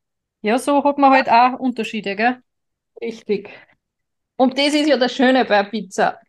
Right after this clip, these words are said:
Speaker 2: Da ist ja der Kreativität keine Grenze gesetzt. Und da kann jeder nach seinem Geschmack oder nach seinen Vorlieben arbeiten.
Speaker 1: Genau. Boah, die schaut schon sehr gut aus. Die hätte man jetzt in der Not daheim nie selber gemacht, aber wenn man keine Zutaten daheim hat, dann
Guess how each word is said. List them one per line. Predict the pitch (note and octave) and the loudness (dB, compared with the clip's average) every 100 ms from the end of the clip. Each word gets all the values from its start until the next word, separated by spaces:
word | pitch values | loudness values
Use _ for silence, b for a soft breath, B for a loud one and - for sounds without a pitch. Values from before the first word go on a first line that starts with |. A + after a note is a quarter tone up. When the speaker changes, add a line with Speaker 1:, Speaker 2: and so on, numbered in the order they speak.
| - | -2
Speaker 2:
Da | A3+ | 0
ist | A#3 A#3+ | 2 0
ja | B3+ | -2
der | A#3 A3 A3 A3 - _ _ A3+ | 0 0 2 2 -2 _ _ -10
Kreativität | B3+ A#3 A3+ A#3 - A3+ G3+ G3+ G#3 G#3 _ _ - | -4 0 -2 -2 -10 -10 -6 -2 -2 -4 _ _ -4
keine | A3+ A#3+ B3 A#3 | 0 2 2 0
Grenze | A3+ A3 A3 G#3 F#3 F#3 | -2 -4 -2 -4 -4 -8
gesetzt. | - G#3+ G3+ G3 A#3 | -8 -4 -4 -4 -6
Und | A3 | -4
da | A3 | -2
kann | B3 A3 | -2 0
jeder | G3+ A3 | 0 0
nach | A3+ G#3 | 0 -4
seinem | - A3 A3 | -6 -6 -6
Geschmack | - G#3 G#3 | -6 -6 -4
oder | A#3 A3 | -2 -2
nach | G#3 | -2
seinen | G#3+ G#3+ G#3 | -4 -8 -8
Vorlieben | G#3+ F#3+ G3 F#3+ F#3 G3 - | -4 -4 -2 -6 -8 -10 -10
arbeiten. | F#3 F3 F3 G3 F#3+ - _ _ _ _ | -8 -6 -6 -8 -12 -14 _ _ _ _
Speaker 1:
Genau. | A3+ A3 G#3 G3 - _ | -8 -4 -4 -6 -10 _
Boah, | C4+ F#3+ A3 A#3 | -14 -8 -8 -8
die | G#3+ | -10
schaut | G#3 - | -10 -12
schon | A3 | -14
sehr | - - A3+ C4 | -16 -8 -4 -4
gut | A3 G3+ | -6 -6
aus. | F3+ G3 - - | -6 -8 -10 -14
Die | G#3 | -8
hätte | G#3+ A3 B3 | -6 -4 -2
man | A#3+ | 0
jetzt | A#3+ C#4+ | 0 0
in | C4+ | 0
der | B3 | 0
Not | C#4 D4+ | 0 0
daheim | C#4 C4 B3+ | 0 0 0
nie | D4 F4+ | -2 -2
selber | C#4 C#4 - | -2 -4 -4
gemacht, | C4 C#4+ C#4+ A3 | -4 -6 -6 -8
aber | G3+ A3 | -6 -4
wenn | A3 A#3 | -4 -2
man | A3 | -4
keine | A3+ B3 A#3+ | 0 0 0
Zutaten | B3+ C4 C#4+ D4 | -2 -2 -2 -2
daheim | C#4+ C#4 C#4+ D4 | -2 0 0 -2
hat, | C#4+ - | -4 -4
dann | C#4 C#4 C4+ | -4 -4 -8